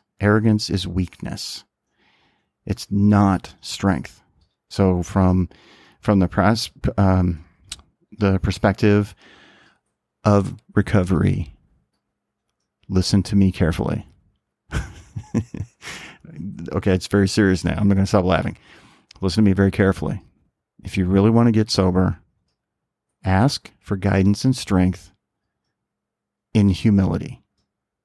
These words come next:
not in arrogance. So if you're gonna pray, you're gonna pray to have that arrogance, that, that arrogance lifted from you.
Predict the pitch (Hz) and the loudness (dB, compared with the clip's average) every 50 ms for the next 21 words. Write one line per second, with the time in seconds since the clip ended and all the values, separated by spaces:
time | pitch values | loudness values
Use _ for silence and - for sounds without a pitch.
0 | _ _ _ _ _ _ - 80 - - _ 104 104 98 95 92 95 98 87 85 | _ _ _ _ _ _ -18 -18 -18 -8 _ 0 2 2 2 2 2 0 0 0
1 | 92 92 87 90 - 95 90 101 - - - - _ _ _ _ _ _ _ _ | -2 -4 -4 -6 -8 -8 -10 -12 -12 -14 -16 -18 _ _ _ _ _ _ _ _
2 | _ _ _ - - 104 95 87 - 101 95 104 95 90 - - - - 123 120 | _ _ _ -4 0 0 0 0 0 0 0 2 0 0 -2 -2 0 2 4 4
3 | 110 98 90 - - 85 76 - _ _ _ _ _ _ _ - 104 104 104 101 | 4 4 2 0 -2 -4 -6 -10 _ _ _ _ _ _ _ -6 -2 0 2 2
4 | 98 - - - 113 107 101 98 92 92 87 95 95 92 92 98 95 92 92 - | 2 0 0 0 2 2 4 2 2 0 0 0 -2 0 0 0 0 0 -2 -4
5 | _ _ _ _ _ _ - 110 107 104 104 101 92 95 95 - - - - - | _ _ _ _ _ _ -2 0 2 4 2 2 2 0 -2 -2 -4 -4 -2 0
6 | 95 98 87 - - 98 - - 101 98 98 98 95 92 - - 92 92 95 104 | 0 0 -2 -2 -4 -6 -4 -2 -2 -2 0 0 -2 -4 -4 -6 -6 0 0 0
7 | 101 - - 117 95 - - - 98 92 90 87 85 - 80 | 0 0 -2 -4 -4 -4 -4 -2 -2 0 0 -2 -4 -8 -10